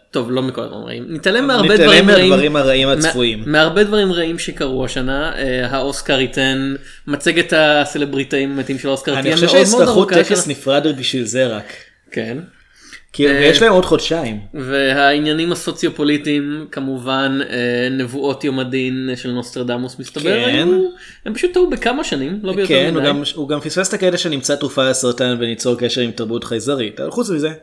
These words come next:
Speaker 1: תרבות חייזרית?
Speaker 2: יש
Speaker 1: אביעד, באר
Speaker 2: פרשנות.
Speaker 1: שבע זה לא תרבות חייזרית.
Speaker 2: זה לא, אני,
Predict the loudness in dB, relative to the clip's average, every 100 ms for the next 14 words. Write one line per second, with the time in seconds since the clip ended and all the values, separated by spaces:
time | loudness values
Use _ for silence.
0 | _ _ _ _ _ _ _ -20 -20 -20
1 | -18 -10 -10 -10 -12 -14 -12 0 2 4
2 | 6 4 6 6 6 4 4 2 0 -6
3 | -4 -2 0 0 0 -4 -6 -8 -2 0
4 | 2 2 6 6 6 0 2 0 -2 -8
5 | -8